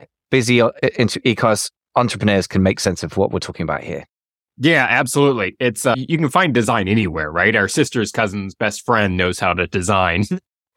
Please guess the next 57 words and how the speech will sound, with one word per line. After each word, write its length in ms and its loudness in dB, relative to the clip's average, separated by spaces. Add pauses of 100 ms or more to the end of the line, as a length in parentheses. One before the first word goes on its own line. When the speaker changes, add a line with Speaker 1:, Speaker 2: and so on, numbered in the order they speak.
(120)
Speaker 2:
But 280 2
it, 240 2
it 160 0
takes 240 0
on 120 4
a 60 2
lot 220 4
of 100 -6
risk 380 0
when 120 -2
you 120 0
have 420 -2
to 220 0
find 520 2
these 280 -4
people 480 2
and 180 -2
understand 480 2
if 80 0
they're 220 -2
competent 600 0
and 140 -4
can 140 -2
they 100 0
deliver 460 2
on 100 0
a 80 2
certain 320 -2
time 300 -2
frame. 320 2
And 100 -2
so 160 4
we 180 2
take 220 0
on 180 4
all 160 4
of 60 2
that 160 0
risk 380 0
for 180 4
the 80 2
business 380 -2
owner. 260 -4
We 140 -2
curate 500 2
the 160 -2
designers, 600 -2
make 240 0
sure 260 6
that 200 0
they 380 -2
understand 640 0
how 360 0
to 300 0
design 340 2
specifically 560 0
for 400 2